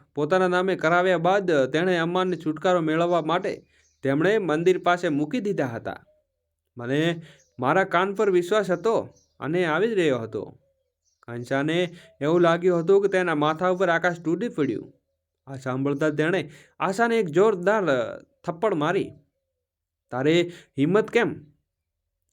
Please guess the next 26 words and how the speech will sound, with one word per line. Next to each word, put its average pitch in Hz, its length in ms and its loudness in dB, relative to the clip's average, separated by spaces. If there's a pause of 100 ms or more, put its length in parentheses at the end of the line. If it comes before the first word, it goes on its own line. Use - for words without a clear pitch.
(140)
આશા 156 280 2
ચીખી 156 300 0
ઉઠીને, 170 340 4
"હિંમત?" 160 440 2 (520)
ઘનશ્યામે 156 480 2
બીજો 165 280 4
થપ્પડ 175 240 0
મારતા 170 340 0
કહ્યું, 175 380 0 (400)
"હા, 156 320 0 (420)
હિંમત 180 280 2
તો 220 80 4
તું 208 180 0
બતાવી 175 400 4
છે. - 380 -6 (220)
તારી 131 200 -2
કારણકર્ષણ 156 580 0
હું 170 140 2
આટલા 170 180 2
વર્ષો 165 440 0 (300)
મારા 170 200 4
અમ્મા 185 220 2
બાપુજીની 202 560 0
દુર્દશ 180 440 2
રહ્યો 160 280 2
હતો. 110 340 -6